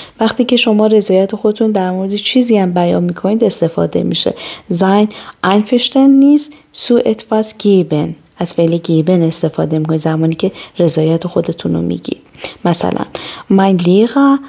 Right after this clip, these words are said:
gab sein Einverständnis zu diesem Experiment.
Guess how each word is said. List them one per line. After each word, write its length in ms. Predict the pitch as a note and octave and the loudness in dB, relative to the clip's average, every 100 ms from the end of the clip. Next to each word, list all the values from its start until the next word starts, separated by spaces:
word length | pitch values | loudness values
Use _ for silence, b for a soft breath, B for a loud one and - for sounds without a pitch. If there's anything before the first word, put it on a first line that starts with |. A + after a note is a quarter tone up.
| B _ G3 | B _ 0
gab 220 | A3 C#4+ - _ _ F#3+ F#3 | 2 0 -4 _ _ -4 0
sein 240 | F#3 G3+ A#3 B B B A#3+ | 0 -2 -4 B B B 2
Einverständnis 880 | D4+ C#4+ C#4+ - B3 A#3+ A#3+ B3 B3 - - | 4 4 0 0 0 2 4 2 0 -2 -2
zu 120 | A3 A3 G#3+ | 0 0 0
diesem 540 | F#3+ F3+ - F#3+ G3 G3 B B _ _ G3+ | -2 -2 -2 0 0 -4 B B _ _ -2
Experiment. 1080 | - - A#3 G#3 - F3 F#2+ - - - | -2 0 0 0 0 -4 -4 -6 -8 -10